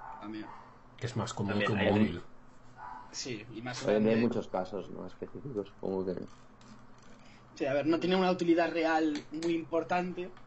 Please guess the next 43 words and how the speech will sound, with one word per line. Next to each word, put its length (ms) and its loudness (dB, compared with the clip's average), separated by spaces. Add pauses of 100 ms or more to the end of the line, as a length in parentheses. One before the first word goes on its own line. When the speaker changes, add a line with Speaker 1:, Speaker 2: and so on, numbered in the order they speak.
(120)
Speaker 1:
pero 180 -8
bueno. 240 -6 (1600)
Siempre 360 4
mola, 360 0
¿no? 100 -8 (420)
<laughs> 400 -16
Es 80 -10
Speaker 2:
Sí. 120 -2
Speaker 1:
lo 120 -4
que 260 -8 (460)
buscan 420 0
ellos, 340 0
básicamente. 480 -4 (1400)
Speaker 3:
Y, 380 2
a 140 6
ver, 260 6 (160)
Speaker 2:
Al 80 2
fin 140 4
y 20 8
al 60 8
Speaker 3:
no 60 4
Speaker 2:
cabo 100 4
Speaker 3:
sé, 60 6
Speaker 2:
tienen, 180 4
Speaker 3:
contarme 400 0
qué 80 -10
Speaker 2:
t-, 240 -16 (120)
tienen 200 0
que 80 -2
vender, 320 -2
al 80 -8
fin 160 -10
y 20 -8
al 80 -10
cabo. 220 -10 (160)
Tienen 180 -6
que 80 -8
sacar 300 -6
Speaker 1:
Sí, 80 -6
sí. 60 -4
Speaker 2:
productos 340 -4
nuevos, 360 0
vender. 400 -2